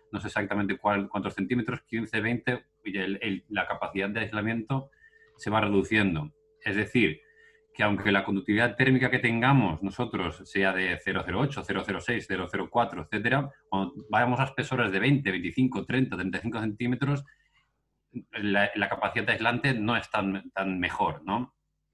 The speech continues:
Entonces, aquí vemos también que en el tema de la densidad que comentaba Sergio, eh, vemos que hay una ligera, por ejemplo, si nos ponemos en el caso del trigo, hay una, un ligero ascenso en la conductividad térmica, es decir, un, un descenso en su capacidad aislante,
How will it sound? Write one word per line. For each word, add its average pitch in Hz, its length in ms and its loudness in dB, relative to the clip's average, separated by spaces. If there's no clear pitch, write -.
Entonces, 120 680 0
aquí 113 180 0
vemos 139 260 10
también 131 260 6
que 131 60 4
en 113 60 4
el 101 60 0
tema 117 160 4
de 123 60 6
la 123 100 2
densidad 117 320 0
que 120 100 0
comentaba 117 400 2
Sergio, 123 640 -2
eh, 101 220 0
vemos 123 440 2
que 127 160 0
hay 131 220 6
una 123 520 4
ligera, 113 440 2
por 98 160 -4
ejemplo, 113 240 -6
si 113 100 -4
nos 104 100 -4
ponemos 113 260 -2
en 123 80 0
el 110 80 -2
caso 120 180 -2
del 101 160 -4
trigo, 135 420 0
hay 107 80 -4
una, 113 480 0
un 107 120 0
ligero 120 240 4
ascenso 135 360 4
en 120 60 2
la 101 80 4
conductividad 90 640 -2
térmica, 104 300 0
es 85 80 -4
decir, 90 240 0
un, 92 400 -2
un 92 200 -4
descenso 95 640 -2
en 90 120 -4
su - 180 -12
capacidad 95 500 -4
aislante, 127 720 2